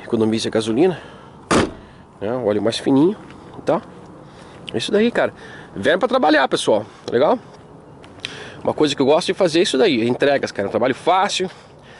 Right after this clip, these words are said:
O único problema foi aquilo lá, como eu falei pra vocês. Aquele metal lá, ó, pra proteger você, que o carga não vai e te bata lá. É o único problema. Por causa disso aí, o teu banco não pode ir pra trás, fica sentado ali reto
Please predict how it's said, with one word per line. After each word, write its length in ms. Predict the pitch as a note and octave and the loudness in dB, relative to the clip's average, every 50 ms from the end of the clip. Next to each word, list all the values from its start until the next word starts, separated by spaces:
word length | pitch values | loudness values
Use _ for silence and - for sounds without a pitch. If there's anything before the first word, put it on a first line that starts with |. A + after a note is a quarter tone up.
| - - - - | -20 -16 -4 0
O 40 | D3 | 0
único 160 | G3 - F#3 | 2 2 2
problema 320 | - D#3+ C3+ C#3 D#3+ F3 E3+ | 2 4 4 6 4 4 2
foi 140 | - E3+ | 0 -4
aquilo 180 | D3+ - E3 D3 | -2 0 2 2
lá, 80 | C3+ B2+ | 2 2
como 140 | - C3+ | 2 0
eu 40 | C3 | 0
falei 140 | - C#3+ C#3 | 2 0 -2
pra 100 | C3+ C3 | 0 -2
vocês. 460 | A#2 - - D#3 E3+ F3+ - - - - - - - - - - - - - - - - - - - - - - - - - - - - - - - - - - - - - - - - - - - | -4 -2 0 2 2 2 0 -4 -14 -16 -20 -20 -18 -18 -18 -18 -20 -20 -20 -18 -16 -8 -2 0 2 2 0 -2 -8 -14 -10 -4 -2 -2 -2 -2 -6 -8 -10 -10 -14 -14 -12 -12 -12 -14 -14 -12 -8
Aquele 240 | - - - D3 D3+ | -6 -2 0 2 4
metal 380 | D3 C#3 - - C#3+ B2+ B2 A#2+ | 4 4 2 2 2 2 4 4
lá, 200 | C3 C3+ A2 E2 | 4 4 2 0
ó, 80 | - - - - - - - - | -2 -4 -8 -16 -20 -20 -18 -12
pra 440 | - - A2+ A2+ G#2+ G#2 G2+ - - - | -6 -2 0 0 2 0 0 -2 -4 -4
proteger 420 | - B2 A2+ - B2+ A#2+ A2 B2+ B2 | 0 0 0 2 0 0 2 2 2
você, 400 | G#2+ G#2+ - - A#2+ A#2 A#2 A2+ - - - | 2 2 0 2 2 2 2 0 -2 -12 -8
que 80 | - A2+ | -4 -4
o 60 | F#2+ | -2
carga 340 | - - A#2+ A#2+ A#2 A2 G#2+ | -2 0 0 0 2 2 2
não 120 | G#2 G#2 | 2 2
vai 480 | F#2+ A2 A2+ A2 A2 G#2+ G2 F#2 F2 E2 - - - | 2 2 2 2 2 2 0 -2 -4 -6 -10 -12 -8
e 100 | A#2 G#2+ | -6 -6
te 140 | - - E2+ | -6 -4 -2
bata 300 | E2+ G#2+ A2+ A#2+ - G2 | 0 0 0 2 0 0
lá. 200 | C3+ D#3+ - - - - - - - - - | 0 0 -2 -6 -10 -16 -16 -16 -10 -2 0
É 20 | |
o 40 | C3+ | 2
único 160 | F3 F#3+ A3 | 2 2 2
problema. 420 | - G3 F3 C#3+ C#3 B2+ G#2+ F#2+ - - - - - - - - - - - | 2 2 2 4 4 2 2 0 -4 -12 -20 -20 -18 -18 -18 -18 -16 -10 -6
Por 80 | B2 | -4
causa 220 | - C3+ B2+ C3 C#3 | -2 0 0 0 -2
disso 180 | C#3 - - | -2 0 0
aí, 120 | C3+ A2+ A2 | 2 2 2
o 40 | |
teu 120 | A2 - A2+ | 2 2 2
banco 220 | G#2+ B2+ C3 - | 2 2 0 0
não 80 | C#3 B2 | 0 0
pode 200 | - B2 B2 A#2+ | 2 0 0 0
ir 40 | A2+ | -2
pra 120 | - G#2+ | -6 -6
trás, 400 | - A#2 A#2+ B2 B2+ B2 A#2 - | -2 0 2 2 2 2 0 -2
fica 260 | - - - A#2 C#3+ | -6 -8 -6 -4 -4
sentado 440 | C3+ - C#3 A#2 - - B2+ B2 A2+ | -2 -2 -4 -4 -2 0 0 2 2
ali 120 | A2 A#2+ | 0 -2
reto 480 | A#2+ A2+ - A2+ A2 A2 - - - - | -2 -2 -2 -2 -2 -2 -4 -6 -10 -16